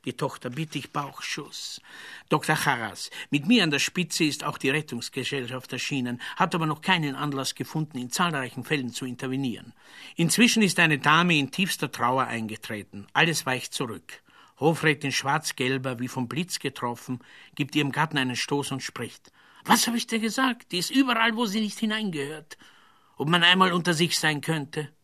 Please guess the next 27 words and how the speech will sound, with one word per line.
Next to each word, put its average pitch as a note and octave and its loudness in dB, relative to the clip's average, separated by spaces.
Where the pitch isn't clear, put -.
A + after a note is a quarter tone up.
Flora C3+ 2
Dub, B2+ -4
wie B2+ -2
ruhig C#3 0
sie B2 -4
da A#2 -4
liegen. A2+ -10
Ein C#3 0
Redakteur C#3+ 0
zu C#3 -4
seinem C3 -4
Nachbarn. A#2+ -8
„Schreiben E3+ 6
Sie, D#3 2
die B2+ -2
Augen E3 6
der C#3 4
heimgekehrten D3+ 2
Krieger D3+ 2
leuchten.“ D3 0
Zwei D#3+ 4
Konsuln F3+ 4
stellen D3+ 2
sich C#3 -6
gleichzeitig C#3+ 0
vor. G2+ -6
„Stjasny, - 4